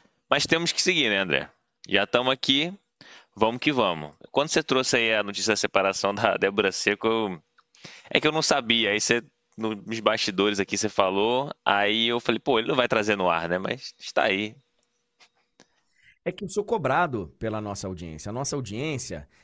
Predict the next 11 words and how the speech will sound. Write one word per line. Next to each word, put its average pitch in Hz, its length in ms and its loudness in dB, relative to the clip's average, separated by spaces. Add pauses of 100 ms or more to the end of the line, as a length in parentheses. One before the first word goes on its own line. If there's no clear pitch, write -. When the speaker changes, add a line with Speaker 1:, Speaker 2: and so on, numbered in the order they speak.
Speaker 2:
ela 120 140 -6
sabe 175 220 -4
que 156 120 -4
este 143 180 -6
é 131 40 -6
um 123 100 -6
programa 117 420 -4
de 113 140 -8
comunicação 127 1120 -6 (400)
para 131 300 0
entreter, 143 880 -2